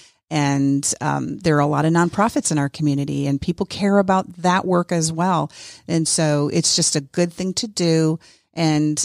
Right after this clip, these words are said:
uh, the value comes in that you feel like you're being a responsible, you know, s-, business owner in your community.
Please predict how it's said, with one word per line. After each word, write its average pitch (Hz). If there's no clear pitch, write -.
uh, 151
the 160
value 190
comes 160
in 151
that 156
you 202
feel 147
like 143
you're 175
being 151
a 135
responsible, 139
you 151
know, -
s-, -
business 151
owner 120
in 131
your 131
community. -